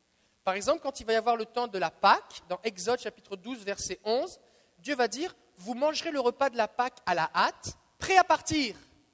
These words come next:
Et vous ne serez pas juste prêt à partir dans votre cœur, mais aussi physiquement, puisque vous aurez mis votre ceinture à vos reins, les sandales à vos pieds et le bâton à la main. Vous êtes prêt à marcher.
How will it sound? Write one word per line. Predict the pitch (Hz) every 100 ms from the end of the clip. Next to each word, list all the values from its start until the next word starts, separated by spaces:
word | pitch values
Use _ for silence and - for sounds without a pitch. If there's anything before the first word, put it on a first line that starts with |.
| _ _ _ _ _ _ _ _ _ _ _
Et | 247
vous | 233
ne |
serez | - 339
pas | 349
juste | 359 349 -
prêt | 311
à |
partir | 294 262 311
dans | 226
votre | 208 -
cœur, | - 359 285 196 -
mais | 202
aussi | 220 233 -
physiquement, | - 359 339 233 - 247 269 453 - _ _ _
puisque | 254 -
vous | 277 233 214
aurez | 247 247
mis | 349
votre | 254 233
ceinture | - 330 330 - 339 -
à | 208
vos | 185 202
reins, | 180 185 190 381 _ _ _ _
les | 202 220
sandales | - 359 349 320
à | 254
vos | 226
pieds | - - 302 233
et |
le | 208
bâton | 175 233 254 254
à |
la | 214
main. | 190 170
Vous | 160
êtes | -
prêt | -
à | 208
marcher. | 180 -